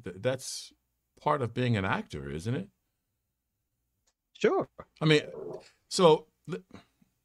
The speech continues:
Speaker 1: if you're gay and you, and you, um, do a gay scene, are you acting?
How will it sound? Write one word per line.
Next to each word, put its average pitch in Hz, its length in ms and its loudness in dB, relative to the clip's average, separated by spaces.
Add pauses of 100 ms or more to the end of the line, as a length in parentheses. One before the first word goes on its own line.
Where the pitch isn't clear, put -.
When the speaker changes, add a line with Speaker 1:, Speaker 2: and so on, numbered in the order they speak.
(260)
Speaker 1:
if 185 160 6
you're 226 180 6
gay 110 340 0 (1800)
and 101 160 4
you, 127 400 2 (160)
and 107 180 2
you, 117 440 2 (1000)
um, 71 360 -18 (920)
do 139 200 4
a 123 100 8
gay 104 260 2
scene, 80 440 -4 (520)
are 117 140 6
you 139 220 6
acting? 127 400 2